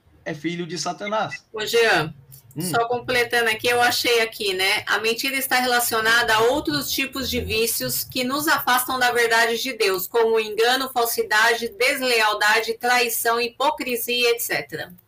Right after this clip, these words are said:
Speaker 1: Olha só, a mentira nunca tá sozinha.
Speaker 2: Exato.
Speaker 1: A mentira nunca tá sozinha.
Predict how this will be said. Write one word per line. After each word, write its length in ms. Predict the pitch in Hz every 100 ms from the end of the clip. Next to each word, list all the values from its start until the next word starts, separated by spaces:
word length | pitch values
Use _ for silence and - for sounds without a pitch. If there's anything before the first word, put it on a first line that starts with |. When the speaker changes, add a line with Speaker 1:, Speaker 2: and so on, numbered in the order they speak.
| _
Speaker 1:
Olha 180 | 175 190
só, 300 | - 135 - - _ _ _ _ _
a 100 | 143 180
mentira 440 | 202 190 220 226
nunca 220 | 220 247
tá 100 | 240
sozinha. 460 | 226 226 180 139 - _ _ -
Speaker 2:
Exato. 680 | 208 208 208 190 - 185 180 _ _ _
Speaker 1:
A 160 | 165 196
mentira 580 | 208 208 - 220 233 226
nunca 500 | 214 226 254 240 233
tá 240 | 226 214
sozinha. 880 | 214 220 214 170 185 175 147 113 -